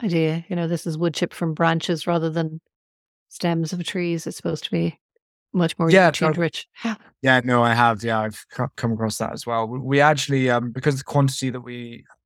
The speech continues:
Speaker 2: uh, require and that our woodland isn't mature enough on site,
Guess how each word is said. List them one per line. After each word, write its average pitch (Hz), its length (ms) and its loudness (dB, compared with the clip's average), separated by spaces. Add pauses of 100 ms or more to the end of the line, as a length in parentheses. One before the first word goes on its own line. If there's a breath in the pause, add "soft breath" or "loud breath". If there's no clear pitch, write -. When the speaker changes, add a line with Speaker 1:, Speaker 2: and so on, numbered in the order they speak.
Speaker 2:
uh, 107 240 -2
require 117 760 2
and 113 360 -8 (200)
that 113 120 -6 (140)
our 113 200 0
woodland 113 400 0
isn't 117 240 -4 (140)
mature 131 380 2
enough 113 320 0
on 120 180 -8
site, 117 480 -4